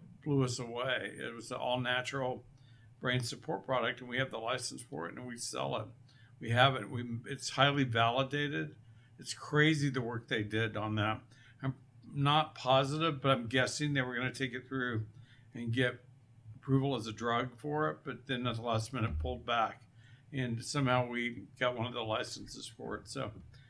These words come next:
um, we built it exactly to spec using their pieces, and it's incredible. So I, there, like, twenty-seven, twenty-eight benefits I think I have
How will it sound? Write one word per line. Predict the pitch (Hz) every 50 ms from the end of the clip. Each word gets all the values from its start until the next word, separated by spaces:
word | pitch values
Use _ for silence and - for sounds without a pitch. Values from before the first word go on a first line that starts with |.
| - - -
um, | - - 143 139 131 123 117 104 - - - - - - - - - - - - - - - - - - - - - - - - -
we | - 165
built | 151 131 147 151 147 131
it | 135 135
exactly | 123 117 113 135 139 127 123 - - 151 139
to | 113 113
spec | - - - - - 127 123 143 - - - - - - - - - - - -
using | - 151 135 120 127 120 123
their | 127 127 127 127 123 120 117 -
pieces, | - - 123 120 113 - - 147 147 147 139 131 - - - - - - - - - - - - - - -
and | 151 139 135 131 120
it's | 110 107 110 -
incredible. | 131 117 107 - - - 139 139 139 139 135 117 104 104 110
So | - - 151 147
I, | 143 143 135 - - -
there, | 123 127 123 120 - - - - - - - - - - - - - - -
like, | 147 139 -
twenty-seven, | - - 147 143 147 151 160 156 143 123 - - - - 143 139 127 135 147
twenty-eight | 135 - - 139 139 135 135 123 104 107
benefits | 107 113 123 123 120 - 147 135 - -
I | 135
think | 123 131 139 135 139
I | 120 123
have | 131 135 123 123 - -